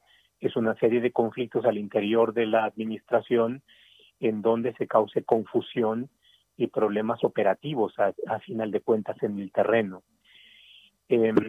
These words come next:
de información que nos llega por uno o por otro lado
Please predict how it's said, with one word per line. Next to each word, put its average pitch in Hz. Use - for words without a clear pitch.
de 120
información 110
que -
nos 113
llega 123
por 107
uno 110
o 107
por 110
otro 110
lado 117